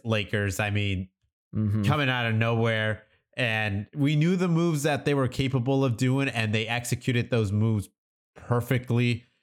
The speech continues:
Speaker 1: And on the top bonus, they, they got Gabe, Gabe Vincent, Taurean Prince, which is not a bad piece considering that
Speaker 2: No.
Speaker 1: what he brings to the table is exactly what the Lakers were missing, was just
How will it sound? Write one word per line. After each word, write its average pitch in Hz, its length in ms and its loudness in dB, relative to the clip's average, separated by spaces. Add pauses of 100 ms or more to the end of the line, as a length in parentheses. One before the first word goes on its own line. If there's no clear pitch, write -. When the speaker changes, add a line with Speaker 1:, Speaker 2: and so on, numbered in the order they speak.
(260)
Speaker 1:
And 107 280 -2
on 104 260 -2
the 104 80 2
top 123 360 -2
bonus, 110 380 0
they, 95 220 -4 (180)
they 104 120 0
got 104 420 -4
Gabe, 110 320 -2
Gabe 107 300 -2
Vincent, 107 640 0 (220)
Taurean 110 460 0
Prince, 117 420 -2
which 98 180 -4
is 92 220 -2 (560)
not 143 200 0
a 202 40 -2
bad 117 440 -2
piece 120 320 0
considering 107 520 -2
that 98 160 0
Speaker 2:
No. 110 300 -2
Speaker 1:
what 113 200 0
he 135 220 0
brings 123 280 0
to 113 60 -4
the 104 100 0
table 113 340 0
is 92 120 0
exactly 95 480 -2
what 104 160 -2
the 113 80 -2
Lakers 101 360 -2
were 95 100 -2
missing, 98 420 -2
was 92 160 -2
just 98 260 -4